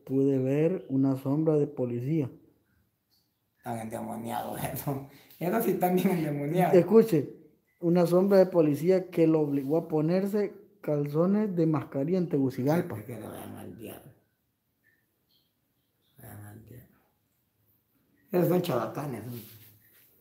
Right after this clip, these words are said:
Speaker 1: Entonces, apóstol, ¿usted cree que una relación tenga duración en ese, en ese, en ese aspecto?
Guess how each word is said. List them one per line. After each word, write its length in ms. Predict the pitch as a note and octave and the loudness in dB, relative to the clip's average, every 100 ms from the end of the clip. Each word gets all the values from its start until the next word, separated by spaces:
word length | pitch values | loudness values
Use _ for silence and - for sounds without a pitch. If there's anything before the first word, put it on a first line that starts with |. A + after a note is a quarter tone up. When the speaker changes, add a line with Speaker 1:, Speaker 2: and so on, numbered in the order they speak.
| - _ _ _ _ _ _ | -20 _ _ _ _ _ _
Speaker 1:
Entonces, 360 | C#3+ C3+ F3 F3+ | -4 6 6 6
apóstol, 680 | G3 F#3+ G3+ F3+ - - - | 4 4 6 6 2 -12 -20
¿usted 240 | _ F3+ F3 | _ 4 6
cree 420 | F#3 G3 F#3+ F#3 - - _ _ | 8 8 8 2 -12 -20 _ _
que 100 | E3 | 2
una 160 | F3 F#3 | 4 4
relación 800 | F#3 F3 D3 E3+ F#3+ A3 - - _ _ _ _ _ _ _ _ _ _ _ _ | 4 4 2 2 0 -2 -10 -16 _ _ _ _ _ _ _ _ _ _ _ _
tenga 240 | - D#3+ F3 | 0 8 8
duración 460 | E3+ D3 - G3 | 8 4 2 0
en 180 | F3 D#3+ | 0 2
ese, 240 | E3 F3 C#3 | 2 2 2
en 140 | C#3+ | 2
ese, 260 | E3 F3+ D3+ | 2 2 2
en 160 | D3+ | 2
ese 180 | F3+ F#3 | 2 2
aspecto? 480 | D#3+ A3+ B3 - | 2 2 2 -2